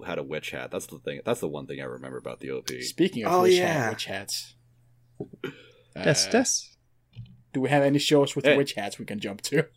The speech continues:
Speaker 2: <laughs>
Speaker 1: Uh, well, I don't think it's in this next one, but it is at
Speaker 2: Damn it.
Speaker 1: least a much better <laughs> show than Gleipnir. It's Kakishigoto.
Speaker 2: Hell yeah, anime
Speaker 1: Which
Speaker 2: dads.
Speaker 1: This had the most basic appeal to me in the entire world.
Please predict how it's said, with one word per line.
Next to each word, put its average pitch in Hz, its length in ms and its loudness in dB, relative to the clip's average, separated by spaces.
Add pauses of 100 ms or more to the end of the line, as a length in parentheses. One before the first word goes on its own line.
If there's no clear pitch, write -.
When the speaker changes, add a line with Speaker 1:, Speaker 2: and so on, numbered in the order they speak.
(160)
Speaker 2:
<laughs> - 100 2 (760)
Speaker 1:
Uh, 123 600 10 (140)
well, 147 380 8
I 147 60 2
don't 170 120 6
think 165 140 2
it's 147 140 0
in 139 100 4
this 120 180 4
next 127 280 0
one, 90 320 -4 (320)
but 113 120 2
it 151 60 6
is 180 140 8
at 160 40 10
Speaker 2:
Damn 143 80 8
it. 143 40 4
Speaker 1:
least 143 160 6
a 117 160 4 (160)
much 120 280 0
better 123 280 4
<laughs> - 20 -4
show 120 480 6
than 101 300 -2
Gleipnir. 92 640 -4 (400)
It's 131 220 4
Kakishigoto. 170 1080 -2
Speaker 2:
Hell 220 220 2
yeah, 147 180 4
anime 123 200 2
Speaker 1:
Which 110 200 6
Speaker 2:
dads. 139 480 0 (1500)
Speaker 1:
This 156 200 4
had 170 240 8 (140)
the 143 60 10
most 139 360 6
basic 135 320 4
appeal 127 360 2
to 127 60 4
me 127 160 4
in 117 100 2
the 110 120 2
entire 113 400 2
world. 110 380 6